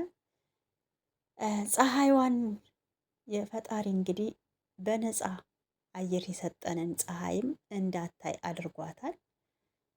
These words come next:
ይሄም ለኔ ተንግዲህ ሞት ነው። «አንተ በህይወትህ ደስተኛ ሆነክ አትኖርም፣ ሁሌም በስቃይ ነው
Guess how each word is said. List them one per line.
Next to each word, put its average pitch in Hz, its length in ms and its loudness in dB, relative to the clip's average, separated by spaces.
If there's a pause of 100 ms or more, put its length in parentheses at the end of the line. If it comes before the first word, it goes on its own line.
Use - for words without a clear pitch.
(240)
ይሄም 294 400 6
ለኔ 233 240 4 (100)
ተንግዲህ 185 500 2 (120)
ሞት 175 300 0
ነው። 165 260 -4
«አንተ 202 320 -4
በህይወትህ 196 520 -2 (120)
ደስተኛ 185 600 -6 (720)
ሆነክ 202 360 -2 (220)
አትኖርም፣ 165 680 -6 (180)
ሁሌም 220 500 2 (1300)
በስቃይ 190 540 -2
ነው 175 140 -2